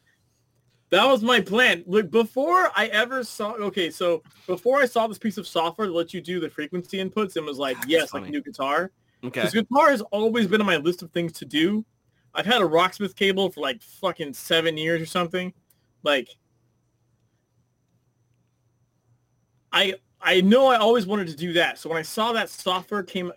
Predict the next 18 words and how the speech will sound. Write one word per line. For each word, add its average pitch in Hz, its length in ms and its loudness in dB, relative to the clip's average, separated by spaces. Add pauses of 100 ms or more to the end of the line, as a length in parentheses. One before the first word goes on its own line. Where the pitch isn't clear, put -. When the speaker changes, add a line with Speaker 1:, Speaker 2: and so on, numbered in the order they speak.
Speaker 1:
came 170 360 -6
available 190 720 -2 (140)
to, 160 120 -6
to - 280 -18
do 151 160 -6
that 208 160 -2
with, 220 220 -6
I 165 40 -4
was 143 120 -10
like, 131 200 -6
"Yes, 170 380 -2
let's 127 140 -16
do 160 180 -6
that." - 260 -10
Speaker 2:
Yeah, 143 440 2
no, 123 120 -2
Speaker 1:
But 233 220 6
Speaker 2:
totally. 85 240 -14